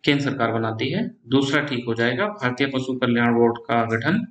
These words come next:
पशु क्रूरता निवारण अधिनियम उन्नीस सौ साठ से ही किया गया है। पूछता है कौन से सही हैं, तो आंसर क्या हो जाएगा? केवल दो। उसका सही नहीं है, तब आंसर क्या हो जाता? केवल वन। अगला क्वेश्चन देखते हैं,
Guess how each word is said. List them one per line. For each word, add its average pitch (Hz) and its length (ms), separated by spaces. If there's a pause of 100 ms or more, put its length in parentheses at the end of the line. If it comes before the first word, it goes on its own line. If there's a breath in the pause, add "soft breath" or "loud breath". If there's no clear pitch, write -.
(260)
पशु 131 260
क्रूरता 123 500
निवारण 120 380
अधिनियम 120 420
उन्नीस 120 260
सौ 147 80
साठ 110 300
से 117 140
ही 143 120
किया - 800
गया - 180
है। - 240 (480)
पूछता 143 240
है 151 80
कौन 143 280
से 147 100
सही 147 380
हैं, 185 220
तो - 120
आंसर 120 240
क्या 127 160
हो 123 60
जाएगा? 117 280
केवल 110 420
दो। 143 120 (280)
उसका - 240
सही 120 280
नहीं 120 280
है, 165 220
तब 120 120
आंसर 113 260
क्या 117 160
हो 117 80
जाता? 113 220
केवल 147 360 (360)
वन। 110 200 (720)
अगला 120 220
क्वेश्चन 143 340
देखते 143 260
हैं, 165 320